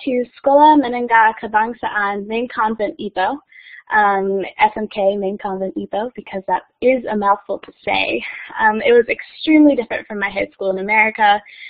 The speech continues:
which is in a pretty suburban town about an hour away from New York. Um, so suddenly I was from this pretty liberal-minded school into this all-girls, very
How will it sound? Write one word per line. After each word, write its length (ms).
which 160
is 60
in 120
a 100
pretty 300
suburban 480
town 320
about 260
an 100
hour 220
away 280
from 120
New 120
York. 300
Um, 200
so 280
suddenly 420
I 160
was 180
from 140
this 100
pretty 220
liberal-minded 760
school 540
into 300
this 140
all-girls, 640
very 260